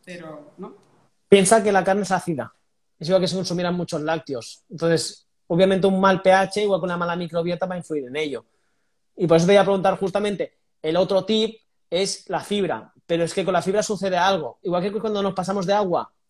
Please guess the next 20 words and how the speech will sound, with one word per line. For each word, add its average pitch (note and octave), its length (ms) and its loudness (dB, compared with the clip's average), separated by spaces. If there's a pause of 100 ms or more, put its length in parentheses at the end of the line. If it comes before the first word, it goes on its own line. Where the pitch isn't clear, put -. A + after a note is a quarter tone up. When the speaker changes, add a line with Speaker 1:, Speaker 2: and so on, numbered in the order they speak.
Speaker 2:
laxaremos. E3+ 880 0
Si F3+ 80 -6
nos E3 240 -8
metemos, D#3+ 400 -2
por F#3+ 120 0
ejemplo, F#3+ 520 2 (360)
tres G3 200 4
litros F#3+ 220 4
de F#3+ 60 4
agua F#3 160 6
directo, F#3+ 420 0 (160)
al D3+ 140 -4
final F3+ 300 0
acabas F3+ 280 2
laxando F#3 360 -2
y D#3+ 40 -4
acabas E3 200 -2
incluso E3 240 -4
sentándote E3 420 -4
mal. G3+ 200 0